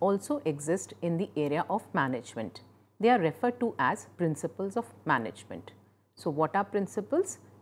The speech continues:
Principles are simply the fundamental truths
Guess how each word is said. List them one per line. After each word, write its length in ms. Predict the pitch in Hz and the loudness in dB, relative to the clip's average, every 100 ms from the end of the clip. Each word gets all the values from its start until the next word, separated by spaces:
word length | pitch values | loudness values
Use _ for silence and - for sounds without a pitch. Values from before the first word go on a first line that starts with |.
| - | 0
Principles 680 | 240 240 330 - 339 330 - | 2 2 0 0 2 0 2
are 220 | 156 175 | 2 2
simply 560 | 190 - 180 - 240 254 | 0 -4 -4 -4 -2 0
the 320 | 185 175 180 - _ _ | 4 2 2 -6 _ _
fundamental 760 | - 175 185 240 262 254 - 269 - | 2 4 6 6 6 4 2 -2 2
truths 440 | 240 190 - - | 4 4 2 -12